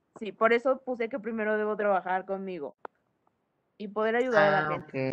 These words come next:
Speaker 1: que es
Speaker 2: ok.
Speaker 1: muy importante para mí, porque de-, cuando era, bueno, no voy a decir cuando era muy chiquito, porque literalmente ha sido casi toda mi vida, pero siempre he tenido, pues, uno que otro problemita,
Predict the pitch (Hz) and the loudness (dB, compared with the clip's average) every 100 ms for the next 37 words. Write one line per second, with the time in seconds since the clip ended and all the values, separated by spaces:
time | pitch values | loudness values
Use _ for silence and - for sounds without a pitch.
0 | 135 151 196 196 208 208 208 190 175 180 | -2 -2 -4 -4 -8 -8 -6 -6 -6 -6
1 | 180 190 196 156 151 170 170 _ _ _ | -6 -6 -4 -4 -4 -8 -12 _ _ _
2 | - - - 190 190 185 185 185 185 - | -20 -20 -6 -6 -2 0 0 0 -2 0
3 | 220 240 240 262 226 _ _ _ _ _ | 2 4 2 2 -4 _ _ _ _ _
4 | _ _ - 587 392 214 233 _ - 254 | _ _ 4 4 2 -8 -12 _ -12 -6
5 | 494 494 262 277 269 262 240 233 220 233 | -4 -6 -8 -8 -6 -4 -4 -6 -10 -16
6 | 208 220 220 202 185 190 185 185 185 180 | -12 -12 -10 -8 -6 -4 -2 -2 -4 -6
7 | 180 156 - - - _ _ _ _ _ | -6 -6 -10 -16 -20 _ _ _ _ _
8 | _ _ 233 220 220 202 196 202 202 190 | _ _ 0 0 -2 -4 -4 -4 -4 -4
9 | 170 165 180 - _ _ _ - 226 226 | -4 -6 -6 -8 _ _ _ 0 4 4
10 | 233 233 226 240 233 226 196 196 202 - | 0 -2 2 2 2 -6 -4 -4 -6 -8
11 | - _ _ - 440 403 453 466 453 320 | -20 _ _ -12 -8 -4 -2 -2 -2 -4
12 | 302 294 214 190 180 190 196 214 220 | -4 -2 0 0 0 -4 -4 -2 -2